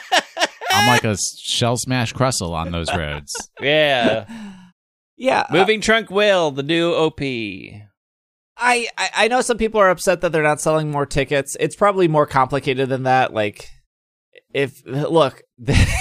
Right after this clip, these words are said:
Speaker 3: how many times have they messed up tickets for, for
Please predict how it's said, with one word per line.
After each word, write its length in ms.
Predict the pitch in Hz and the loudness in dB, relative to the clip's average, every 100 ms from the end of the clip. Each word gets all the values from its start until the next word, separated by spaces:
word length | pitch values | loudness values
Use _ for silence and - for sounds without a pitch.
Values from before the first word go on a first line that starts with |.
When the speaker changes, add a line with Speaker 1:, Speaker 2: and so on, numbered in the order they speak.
| 719 640 - 262 233 | -2 -4 -4 -6 2
Speaker 3:
how 120 | 247 | 4
many 180 | 247 240 | 4 4
times 300 | 294 196 208 | 4 4 4
have 120 | 214 | 4
they 140 | 170 180 | 4 4
messed 220 | 190 - | 2 2
up 140 | 196 | -2
tickets 360 | - 185 196 196 | 0 0 -2 -4
for, 220 | 165 127 - 127 131 123 | -8 -8 -12 -14 -12 -10
for 400 | 151 139 120 | -2 -2 -2